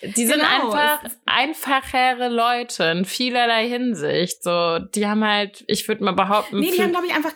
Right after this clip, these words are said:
Speaker 2: ganz andere Ziele. Also so, die sind
Speaker 1: Ja.
Speaker 2: vielleicht auch noch so festgefahren. So, die haben damals da gewohnt und dachten sich, „Na ja, irgendwann will ich hier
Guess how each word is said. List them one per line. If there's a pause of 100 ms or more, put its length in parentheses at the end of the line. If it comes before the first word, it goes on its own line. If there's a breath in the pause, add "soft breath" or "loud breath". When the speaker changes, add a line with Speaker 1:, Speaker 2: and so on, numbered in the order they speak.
(180)
Speaker 2:
ganz
andere
Ziele. (100)
Also
so,
die
sind
Speaker 1:
Ja.
Speaker 2:
vielleicht
auch
noch
so
festgefahren. (580 loud breath)
So,
die
haben
damals
da
gewohnt
und
dachten
sich,
„Na
ja, (380 loud breath)
irgendwann
will
ich
hier